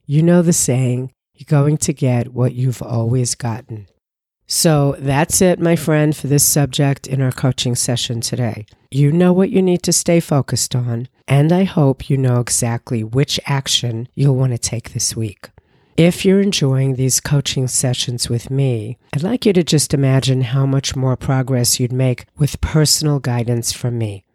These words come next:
Now, if that resonates with you, we should talk about the Freedom Group. Since I want to help as many of you as I can, I've created the Freedom Group. And as I mentioned, this group helps you conquer emotional eating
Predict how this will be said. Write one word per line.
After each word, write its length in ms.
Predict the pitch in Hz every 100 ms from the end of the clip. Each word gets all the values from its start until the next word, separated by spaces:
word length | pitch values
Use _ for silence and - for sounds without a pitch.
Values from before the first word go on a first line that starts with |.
| _ _
Now, 220 | 147 143 135
if 100 | -
that 180 | 147 -
resonates 640 | 160 - 165 147 139 -
with 180 | 135 -
you, 380 | 156 139 120 120
we 120 | - 160
should 180 | -
talk 260 | - 175 160
about 240 | 156 147
the 100 | -
Freedom 400 | 139 143 131 127
Group. 320 | 127 117 120 - _ - -
Since 380 | - 151 143
I 80 | 151
want 240 | 139 143 143
to 100 | 156
help 220 | 147 131
as 200 | 123 -
many 360 | 127 131 151 160
of 120 | 147
you 200 | 139 135
as 160 | 135
I 80 | 143
can, 520 | 135 - 127 120 120 -
I've 260 | 139 135
created 720 | - 135 135 143 151 147 - -
the 120 | 131
Freedom 420 | 131 147 151 135 120
Group. 500 | 117 120 131 - - _ _
And 200 | - 139
as 200 | 139 143
I 100 | 165
mentioned, 520 | 165 180 180 - 139 131
this 200 | 151 -
group 300 | 160 170 -
helps 440 | - 151 - -
you 80 | 160
conquer 640 | - - 156 156 135 117
emotional 640 | 127 123 131 135 - 165 165
eating 420 | 151 156 156 156